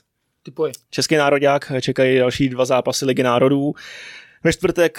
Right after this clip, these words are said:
Speaker 2: devátého v Lisabonu proti Portugalsku, v neděli dvanáctého v Malaze proti Španělsku. Krásný destinace, kde si asi chceš zahrát ty soupeře, úplně nevím,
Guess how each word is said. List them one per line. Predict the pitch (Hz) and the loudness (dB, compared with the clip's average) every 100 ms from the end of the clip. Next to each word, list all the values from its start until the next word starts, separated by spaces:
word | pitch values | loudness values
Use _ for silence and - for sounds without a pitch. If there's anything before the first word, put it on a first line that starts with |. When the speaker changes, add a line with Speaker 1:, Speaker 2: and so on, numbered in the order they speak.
| 170 151 | 2 4
Speaker 2:
devátého | 151 147 143 151 147 | 4 2 2 2 2
v | 147 | 2
Lisabonu | 139 151 143 147 | 2 0 0 0
proti | - 143 | -2 -4
Portugalsku, | 135 139 156 151 147 - 147 | -6 -6 -2 -2 0 0 2
v | 139 | 2
neděli | 135 139 135 135 | 2 2 4 4
dvanáctého | 127 131 131 - 139 131 | 2 2 0 0 0 2
v | 113 120 | 0 -2
Malaze | 117 123 123 127 120 | -2 0 -2 -4 -4
proti | 120 117 117 | -6 -4 -6
Španělsku. | - 113 117 113 - 117 | -6 -10 -10 -12 -10 -8
Krásný | 110 120 127 - 127 | -4 -4 -4 -8 -8
destinace, | 120 - 117 113 - | -10 -8 -10 -10 -10
kde | 120 | -8
si | 113 120 | -8 -8
asi | 117 127 | -8 -10
chceš | - 123 | -6 -4
zahrát | 123 120 120 123 | -2 -2 -2 -4
ty | 131 | -6
soupeře, | - 135 143 147 | -6 -4 -4 -6
úplně | - 190 190 | -6 -6 -4
nevím, | 101 120 | 0 -2